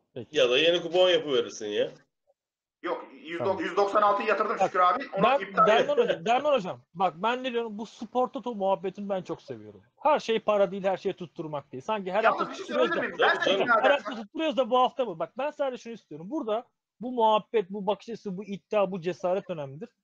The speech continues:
Speaker 1: Ben bunu, e, başarmak istiyorum. Umarım o maç geldiğinde konuşacağız ve seni ikna
Speaker 2: Ben
Speaker 1: edeceğim.
Speaker 2: seni ikna
Speaker 1: İnşallah.
Speaker 2: edersem dedi yalnız ama.
Speaker 3: Ya ben seni
Speaker 1: Nasıl?
Speaker 3: ikna edersem?
Speaker 2: Ben seni
Speaker 1: Bak,
Speaker 2: ikna edersem diyor.
Speaker 1: şöyle bir şey,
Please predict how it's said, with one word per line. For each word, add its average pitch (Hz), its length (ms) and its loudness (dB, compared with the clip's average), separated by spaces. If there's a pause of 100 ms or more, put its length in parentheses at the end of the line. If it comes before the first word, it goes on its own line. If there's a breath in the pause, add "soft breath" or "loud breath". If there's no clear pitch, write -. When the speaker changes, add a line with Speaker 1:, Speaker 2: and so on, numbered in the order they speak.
(280)
Speaker 1:
Ben 240 240 -2
bunu, 254 280 -6 (320)
e, 185 40 -10 (400)
başarmak 226 460 -2
istiyorum. 180 380 -4
Umarım 226 240 0
o 202 80 0
maç 180 220 -2
geldiğinde 185 600 0
konuşacağız 170 640 -4
ve 165 80 -6
seni 165 240 -10
ikna 147 240 -10
Speaker 2:
Ben 139 60 -2
Speaker 1:
edeceğim. 147 220 6
Speaker 2:
seni 190 220 4
ikna 180 140 4
Speaker 1:
İnşallah. 165 180 6
Speaker 2:
edersem 147 480 2
dedi 135 180 -2
yalnız 123 340 0
ama. 98 140 -4 (400)
Speaker 3:
Ya 254 200 -2
ben 294 120 2
seni 208 140 -2
Speaker 1:
Nasıl? 196 140 0
Speaker 3:
ikna 175 140 0
edersem? 156 320 -4 (360)
Speaker 2:
Ben 143 160 4
seni 196 220 2
Speaker 1:
Bak, 151 80 2
Speaker 2:
ikna 170 120 2
edersem 127 520 0
diyor. 92 180 -12 (180)
Speaker 1:
şöyle 190 140 4
bir 190 60 -6
şey, 131 240 -2